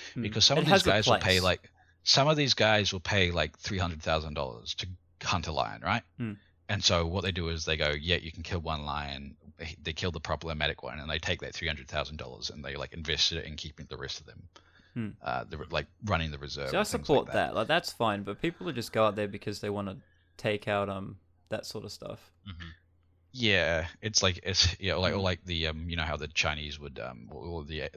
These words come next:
Speaker 2: you know, there's a huge demand for, like, rhino horn and ivory.
Speaker 1: Hmm.
Speaker 2: Um,
Speaker 3: In China?
Speaker 1: Hmm.
Speaker 2: Yeah, yeah, 'cause it's an aphrodisiac.
Speaker 3: Huh, okay. I, I, I
Speaker 1: Yeah.
Speaker 3: wouldn't have,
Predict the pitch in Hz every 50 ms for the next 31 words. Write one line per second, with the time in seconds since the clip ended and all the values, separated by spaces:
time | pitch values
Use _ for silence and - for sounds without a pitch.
0 | 87 - 113 127 107 87 76 73 - - - - - - - 82 80 71 73 71
1 | - 80 80 71 - - 80 78 76 73 71 69 - 67 67 - 65 69 67 67
2 | 69 67 67 - 65 73 78 71 69 67 62 52 67 71 69 69 71 69 67 71
3 | 73 78 - - 139 123 117 110 110 - 82 - - _ _ _ _ _ _ _
4 | _ _ _ _ _ _ _ _ _ _ - 110 107 98 - - 127 139 156 113
5 | 78 82 - - - _ _ _ _ _ _ _ _ _ _ _ - 143 131 123
6 | 117 110 110 120 120 104 82 71 71 82 90 87 82 82 85 85 82 92 85 80
7 | 82 78 82 85 73 71 67 - - _ _ _ - - - - - 190 127 104
8 | 123 147 147 - - 202 214 123 120 120 120 117 - _ - 104 101 151 143 131
9 | 117 82